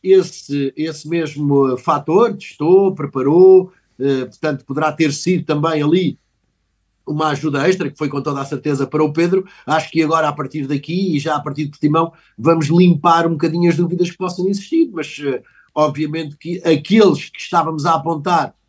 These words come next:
como candidatos a discutir vitórias, esses estiveram todos lá. O Peco, o Jorge Martino, o, o Brad Binder, eh, o, o Aleixo Pargaró aqui e ali, é verdade, mas, eh, agora vamos tirar isso a limpo.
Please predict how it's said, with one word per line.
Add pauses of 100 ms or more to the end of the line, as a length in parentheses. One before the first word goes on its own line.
(140)
como
candidatos
a
discutir
vitórias,
esses
estiveram
todos
lá. (200)
O
Peco,
o
Jorge
Martino, (340)
o,
o
Brad
Binder, (240)
eh, (380)
o,
o
Aleixo
Pargaró
aqui
e
ali, (220)
é
verdade, (280)
mas,
eh,
agora
vamos
tirar
isso
a
limpo.